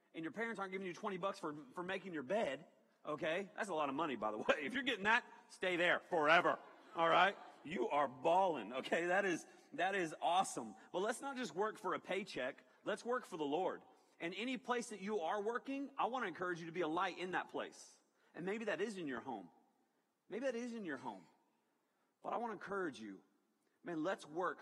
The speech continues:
hard. Why? Because God shows us that. You wanna be like Christ? You wanna be like God? You wanna be like God? Work hard. He worked really hard.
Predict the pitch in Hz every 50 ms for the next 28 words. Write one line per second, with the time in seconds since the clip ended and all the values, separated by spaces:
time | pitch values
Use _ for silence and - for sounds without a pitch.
0 | - - _ _ - - - 175 143 123 107 90 87 - - _ - 131 156 147
1 | 135 110 95 95 - _ _ _ _ _ _ _ _ - 131 104 - - 147 131
2 | 120 - - 135 117 117 95 98 90 - - - 87 - - _ _ _ _ _
3 | _ _ _ _ _ _ _ _ _ _ - 160 170 160 165 175 170 139 - 180
4 | 180 196 196 175 - - 156 185 180 170 175 180 165 139 131 151 151 175 196 202
5 | 202 202 - - 165 175 170 180 175 160 156 160 156 - - - 190 - _ _
6 | _ _ _ _ _ _ _ _ _ _ - 139 135 113 120 131 113 104 82 -
7 | - _ _ _ _ _ _ _ _ _ _ _ - 175 180 180 151 120 117 107
8 | 120 139 135 127 117 104 113 101 85 71